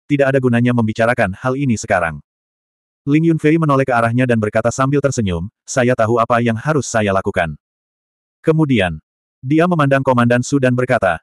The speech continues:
"Saya kalah. Aku juga kalah." Luo Qingzu mengikuti. Semua orang kaget. Mereka hanya sedikit terkejut karena Ling Yunfei kalah. Namun,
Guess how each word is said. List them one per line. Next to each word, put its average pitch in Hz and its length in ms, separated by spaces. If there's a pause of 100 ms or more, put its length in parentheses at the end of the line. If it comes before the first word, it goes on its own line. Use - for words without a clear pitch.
"Saya 151 320
kalah. 92 240 (640)
Aku 147 240
juga 156 240
kalah." 107 240 (560)
Luo 156 300
Qingzu 156 340
mengikuti. 117 560 (380)
Semua 156 400
orang 151 240
kaget. 117 320 (440)
Mereka 151 360
hanya 151 160
sedikit 139 420
terkejut 123 300
karena 120 260
Ling 131 220
Yunfei 127 400
kalah. 90 240 (680)
Namun, 151 560